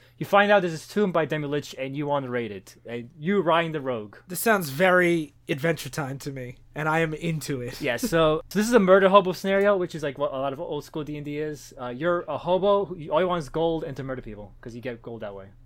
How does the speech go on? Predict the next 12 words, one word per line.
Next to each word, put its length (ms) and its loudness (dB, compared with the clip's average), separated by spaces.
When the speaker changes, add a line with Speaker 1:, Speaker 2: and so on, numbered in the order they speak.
Speaker 1:
and 220 -18
experience 340 -14
points. 300 -20
Speaker 2:
I 60 -10
mean, 240 -2
just 220 -4
like 160 2
real 100 6
life. 380 4
Speaker 1:
Exactly. 380 -6
Like, 120 -6
all, 240 0